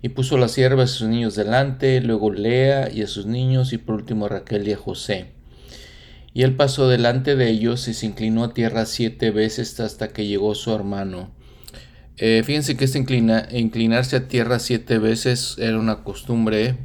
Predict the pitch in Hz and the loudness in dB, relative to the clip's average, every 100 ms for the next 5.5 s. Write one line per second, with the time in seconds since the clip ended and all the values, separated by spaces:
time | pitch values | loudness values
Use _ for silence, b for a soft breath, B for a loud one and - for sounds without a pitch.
0 | - - - 107 101 101 98 101 - 107 | -14 -18 -10 -8 -6 -8 -8 -8 -4 -4
1 | 104 - 113 107 - 127 131 - 104 101 | -4 -4 -2 -2 -2 -2 -2 -4 -4 -4
2 | 98 - 107 - 113 110 104 107 110 104 | -6 -8 -8 -2 -2 0 -2 -4 -6 -4
3 | 113 107 113 110 110 107 104 139 117 107 | -4 -4 -6 -6 -6 -6 -8 -8 -6 -4
4 | 104 - 110 104 104 104 107 - 104 98 | -6 -6 -6 -4 -4 -4 -6 -6 -8 -8
5 | - 113 120 151 | -4 -2 -2 -4